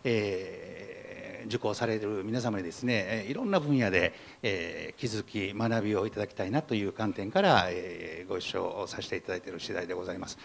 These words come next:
で、今お手元のですね、えー、このちょっとカラー刷りの、えー、資料の方なんですけれども、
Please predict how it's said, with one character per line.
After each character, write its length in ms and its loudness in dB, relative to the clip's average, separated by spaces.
で、 120 6
今 160 12
お 60 12
手 100 4
元 200 10
の 100 10
で 80 8
す 140 0
ね、 300 8
え 400 6
ー、 40 -6
こ 80 6
の 80 4
ち 80 -2
ょ 20 0
っ 20 0
と 80 4
カ 120 6
ラ 100 12
ー 40 8
刷 140 6
り 60 2
の、 220 2
え 600 8
ー、 20 6
資 120 10
料 120 12
の 80 8
方 160 10
な 100 8
ん 60 6
で 60 6
す 120 -4
け 80 2
れ 80 2
ど 80 8
も、 320 12